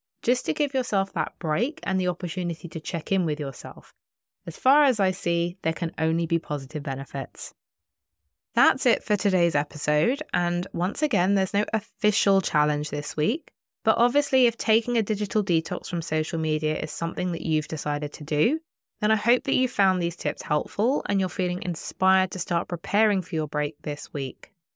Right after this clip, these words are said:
Next week is the final installment in our social media mini-series,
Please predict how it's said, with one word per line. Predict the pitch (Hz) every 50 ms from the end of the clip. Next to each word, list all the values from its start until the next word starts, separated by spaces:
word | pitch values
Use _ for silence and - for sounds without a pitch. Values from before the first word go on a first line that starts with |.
| _ _ _ _ _ -
Next | 156 160 190 233 311 302 - - - -
week | 180 190 220 - - -
is | - 175 165 -
the | - 156
final | - - - 185 185 202 226 247 254 254
installment | 247 247 233 - - - 160 160 156 156 190 247 294 -
in | - 180 170
our | 160 160 160
social | - - 160 160 160 - 190 180
media | 170 165 160 160 160 151
mini-series, | 147 147 143 143 143 - 151 147 143 143 143 143 156 196 226 - -